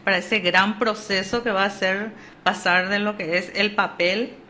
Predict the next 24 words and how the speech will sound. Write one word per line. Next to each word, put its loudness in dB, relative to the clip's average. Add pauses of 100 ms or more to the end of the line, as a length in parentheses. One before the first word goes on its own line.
(540)
a -2
la, 0
a, -2
a 2
lo, -4
a -2
lo, -4
lo -8
que -4
es -8
la 0
informática, -4 (260)
eh, -8
la -8
tecnología, -4
¿verdad? -6 (920)
Y -4
como 0
vos -2
dijiste, -4 (720)
yo -2
pasé 2
por 0
varias 0